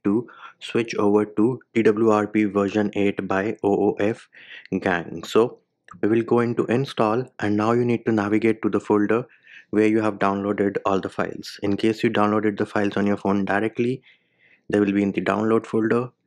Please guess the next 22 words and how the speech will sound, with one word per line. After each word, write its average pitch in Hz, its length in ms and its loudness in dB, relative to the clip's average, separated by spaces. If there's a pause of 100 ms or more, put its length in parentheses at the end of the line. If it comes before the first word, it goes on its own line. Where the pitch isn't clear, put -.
(220)
In 101 120 -2
case 104 260 0
you 98 80 0
transferred 98 540 -2
it 98 300 -2
elsewhere, 110 680 -2
you 101 180 2
would 101 140 2
know 98 220 0
where 95 240 0
they 101 320 -4 (480)
are. 90 340 -4 (180)
First 120 400 -2
file 127 280 0 (100)
which 104 220 0
you 110 40 2
need 107 200 0
to 110 80 -2
select 104 420 -2
is 101 140 -2
this - 240 -2
one, 123 260 -4